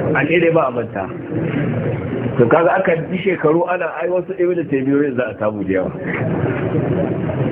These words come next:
Imanu Abi Jahal irada ce kauni-, shar'iyya ghairu kauniya. Kaga duk da bai yi ba, amma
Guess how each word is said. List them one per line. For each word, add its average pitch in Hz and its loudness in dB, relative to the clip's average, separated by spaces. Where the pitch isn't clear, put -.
Imanu 180 4
Abi 160 2
Jahal 165 2
irada 151 2
ce 147 -2
kauni-, 139 2
shar'iyya 135 0
ghairu 147 0
kauniya. 110 -2
Kaga 165 6
duk 190 6
da 185 4
bai 151 6
yi 165 6
ba, 202 2
amma 143 6